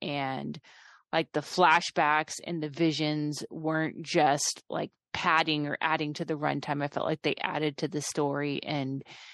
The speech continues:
added some, uh, historical richness. And I'd be curious to see more about, like, Adam's family ancestors and how that may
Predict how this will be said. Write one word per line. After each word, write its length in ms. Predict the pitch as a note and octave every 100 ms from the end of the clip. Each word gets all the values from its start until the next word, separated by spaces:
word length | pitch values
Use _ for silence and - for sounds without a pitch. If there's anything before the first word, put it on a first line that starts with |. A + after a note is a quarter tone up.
| - _ _ -
added 400 | E3+ E3 D#3 C#3+ -
some, 300 | E3+ D3 C#3+ -
uh, 160 | D3+
historical 560 | D3+ D3 - D3+ D3+ D3+
richness. 480 | D3 C#3+ - C#3 -
And 80 | D3+
I'd 160 | F#3
be 80 | D#3+
curious 300 | - F3 D#3+
to 80 | D#3
see 200 | - D#3+
more 340 | D#3 F#3 G3+
about, 380 | F3+ D#3+ D3 -
like, 300 | - C#3+ - _ -
Adam's 480 | D#3 D3+ D3 C#3+
family 440 | - D#3+ C#3+ D3 -
ancestors 840 | D3+ C#3 C#3 C#3+ C#3+ - D3 C#3+
and 100 | C#3
how 280 | C#3+ C#3+ C#3
that 260 | D3 - -
may 380 | D3 C#3 C#3